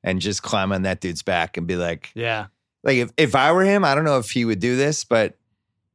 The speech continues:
Speaker 1: you start, you start laying the... so here's the thing. Here's what we have to watch out for,
Speaker 2: Mm-hmm.
Speaker 1: 'cause LeBron is the most manipulative in a good way athlete that we've had in a while.
Speaker 2: Mm-hmm.
Speaker 1: Everything he does has a purpose. If there's a narrative in September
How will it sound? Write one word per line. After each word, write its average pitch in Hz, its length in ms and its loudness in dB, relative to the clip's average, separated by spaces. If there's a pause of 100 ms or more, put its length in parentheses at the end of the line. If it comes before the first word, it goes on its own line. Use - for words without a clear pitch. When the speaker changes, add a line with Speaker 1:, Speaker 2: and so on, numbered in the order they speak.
(600)
Speaker 1:
you 120 180 0
start, 123 400 0
you 123 180 -2
start 123 300 0
laying 113 260 2
the... 92 140 -4 (100)
so 151 220 2
here's 185 220 4
the 165 80 0
thing. 85 300 -4
Here's 147 260 2
what 135 160 2
we 120 100 2
have 113 140 2
to 113 80 0
watch 104 240 2
out 92 160 0
for, 64 180 -4
Speaker 2:
Mm-hmm. 117 140 -6
Speaker 1:
'cause 113 160 0
LeBron 120 420 2
is 104 260 -4 (220)
the 127 80 2
most 113 340 0
manipulative 110 640 2
in 98 60 0
a 98 60 0
good 92 180 -2
way 92 180 2
athlete 87 440 0
that 73 120 -2
we've 90 180 -4
had 87 180 0
in 87 40 -6
a 82 60 -4
while. 80 340 -4
Speaker 2:
Mm-hmm. 107 200 -10 (120)
Speaker 1:
Everything 127 320 0
he 123 140 0
does 107 260 0
has 95 200 0
a 76 40 -16
purpose. 87 560 -6 (920)
If 120 140 -2
there's 170 240 4
a 196 60 4
narrative 156 460 4
in 117 120 -2
September 104 640 -2